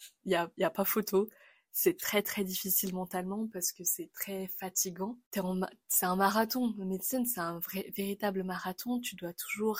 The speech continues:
être discipliné, tu dois toujours être présent, même si t'es fatigué, même si tu vas pas bien.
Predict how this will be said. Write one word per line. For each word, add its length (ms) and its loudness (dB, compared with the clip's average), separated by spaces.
être 160 -4
discipliné, 800 0
tu 140 -6
dois 120 -2
toujours 280 0
être 80 0
présent, 380 0
même 200 -2
si 140 -4
t'es 100 -8
fatigué, 640 -2
même 220 -2
si 200 -6
tu 200 -6
vas 120 -6
pas 200 -4
bien. 320 -2